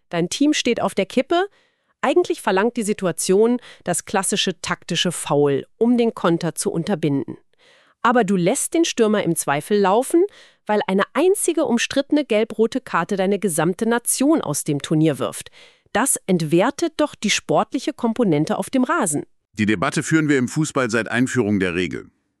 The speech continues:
Speaker 2: Die fifa hält dagegen, dass Disziplin ein essentieller Bestandteil des Turniersports ist.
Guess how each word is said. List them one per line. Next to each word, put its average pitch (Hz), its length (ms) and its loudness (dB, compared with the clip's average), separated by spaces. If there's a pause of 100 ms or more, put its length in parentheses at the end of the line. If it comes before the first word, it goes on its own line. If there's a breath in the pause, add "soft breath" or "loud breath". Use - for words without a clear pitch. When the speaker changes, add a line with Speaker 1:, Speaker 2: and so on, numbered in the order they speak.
(220)
Speaker 2:
Die - 80 -4
fifa 151 300 -2
hält 113 220 -2
dagegen, 101 400 0
dass 107 140 -2
Disziplin 131 640 -2
ein 104 240 -2
essentieller 139 600 -2
Bestandteil 107 640 -2
des 80 180 -4
Turniersports 87 720 -2
ist. - 320 -14